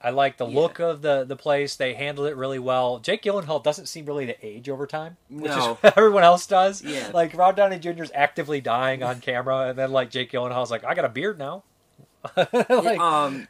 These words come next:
Speaker 2: you know, Robert Downey Junior, he, he goes, he gets, like, more and more, like, alcoholic as the movie goes on, and, like, he plays it like he's actually drunk, like, his head doesn't move when he's trying to concentrate. Like,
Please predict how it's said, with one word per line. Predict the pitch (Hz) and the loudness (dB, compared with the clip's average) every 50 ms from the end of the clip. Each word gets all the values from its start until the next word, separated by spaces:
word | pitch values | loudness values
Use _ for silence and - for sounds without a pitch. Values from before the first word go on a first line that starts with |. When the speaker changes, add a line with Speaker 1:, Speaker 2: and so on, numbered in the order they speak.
| _ _ _ _ _ _ _ _ _ | _ _ _ _ _ _ _ _ _
Speaker 2:
you | - 160 165 | -10 -6 -4
know, | 147 139 - | -4 -4 -4
Robert | - 139 151 151 139 135 | -4 -2 -2 -2 -2 -2
Downey | 117 131 131 127 123 117 | -2 -4 -4 -4 -4 -6
Junior, | 120 131 120 117 | -8 -8 -8 -8
he, | 117 123 - | -8 -10 -10
he | - 123 113 | -12 -12 -8
goes, | 98 123 120 113 110 | -6 -6 -6 -6 -8
he | 107 120 113 | -12 -16 -16
gets, | 107 - 113 - | -12 -12 -12 -10
like, | 123 110 95 104 | -12 -14 -14 -12
more | 110 113 110 | -10 -10 -10
and | 110 | -8
more, | 107 110 104 101 | -8 -8 -8 -10
like, | 101 101 101 85 | -10 -12 -12 -10
alcoholic | 90 107 98 - 104 95 101 101 104 104 101 98 | -10 -10 -10 -10 -14 -14 -12 -12 -12 -12 -12 -12
as | 104 101 101 92 | -12 -14 -14 -12
the | 107 107 104 | -12 -14 -12
movie | 101 110 110 104 101 | -12 -12 -12 -14 -14
goes | - - 107 104 98 107 | -14 -14 -14 -14 -12 -10
on, | 107 113 117 | -10 -8 -8
and, | 117 117 | -10 -10
like, | 117 120 - | -10 -10 -10
he | - 143 131 | -10 -12 -14
plays | - - 131 139 143 147 151 147 123 | -12 -14 -12 -10 -8 -6 -6 -6 -8
it | 120 110 104 95 - _ _ _ _ _ _ _ | -8 -10 -10 -10 -12 _ _ _ _ _ _ _
like | - 120 117 | -10 -10 -10
he's | 120 131 107 - - | -10 -10 -12 -10 -10
actually | 101 110 120 117 - - - 127 120 120 117 | -8 -8 -8 -8 -10 -12 -14 -12 -12 -12 -12
drunk, | 110 101 110 107 110 113 117 120 117 | -12 -12 -10 -8 -6 -6 -6 -6 -6
like, | - 113 - | -8 -8 -8
his | 127 113 - - | -10 -14 -16 -14
head | 95 98 98 95 | -14 -14 -10 -8
doesn't | 107 104 98 107 113 - 90 | -8 -8 -8 -10 -14 -16 -14
move | 110 110 107 107 110 101 | -14 -12 -12 -12 -12 -12
when | 110 107 | -12 -12
he's | 104 104 101 - | -12 -14 -18 -16
trying | - 110 104 104 | -14 -12 -12 -12
to | 104 107 | -12 -14
concentrate. | - - 101 98 104 104 - 107 101 - - 113 110 107 107 104 | -14 -14 -16 -16 -16 -16 -18 -20 -20 -20 -16 -16 -14 -14 -14 -12
Like, | 110 113 110 - | -12 -14 -14 -16